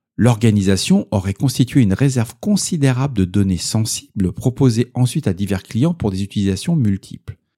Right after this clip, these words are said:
Ces informations ont pu être exploitées pour espionner et faire chanter des personnalités politiques et des entreprises.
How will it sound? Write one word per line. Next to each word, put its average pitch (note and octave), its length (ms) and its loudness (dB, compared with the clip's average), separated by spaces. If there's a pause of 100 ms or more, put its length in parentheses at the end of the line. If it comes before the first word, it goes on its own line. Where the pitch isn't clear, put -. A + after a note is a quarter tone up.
(140)
Ces F2+ 200 -2
informations G2+ 680 2 (100)
ont G2 100 -2
pu C3+ 220 0
être - 260 -2
exploitées D#3 540 0
pour - 180 -2
espionner B2+ 360 0
et A#2+ 40 0
faire F#2+ 180 -8
chanter A#2+ 280 -4
des F#2 140 -6
personnalités F2 680 -4
politiques A2+ 720 -2 (320)
et G#2 100 -2
des F2+ 180 -2
entreprises. B2+ 580 -2